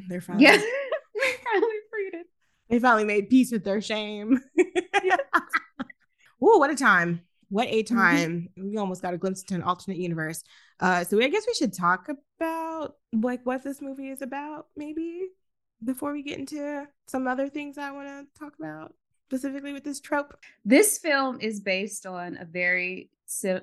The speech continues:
Speaker 2: like, very simple premise. It was based on the idea of a mermaid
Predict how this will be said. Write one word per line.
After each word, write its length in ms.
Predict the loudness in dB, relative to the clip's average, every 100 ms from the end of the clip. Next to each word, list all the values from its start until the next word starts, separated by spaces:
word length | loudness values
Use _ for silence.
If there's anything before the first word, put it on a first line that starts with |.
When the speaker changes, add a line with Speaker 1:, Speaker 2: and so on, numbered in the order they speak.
| -4
Speaker 2:
like, 280 | -4 -4 -8
very 420 | 0 4 6 4
simple 500 | 0 -8 -10 -14 -14
premise. 500 | -6 -4 -2 -4 -8 -16 _ _ _ _ _
It 80 | 2
was 140 | 4
based 280 | 4 2 2
on 120 | 0
the 100 | 2
idea 420 | 2 0 -6 -6 -6
of 340 | -4 -4 -6 -12 _ _ _ _ _ _ _ _ _ _ 0
a 120 | 2
mermaid 600 | 4 2 2 0 -2 -4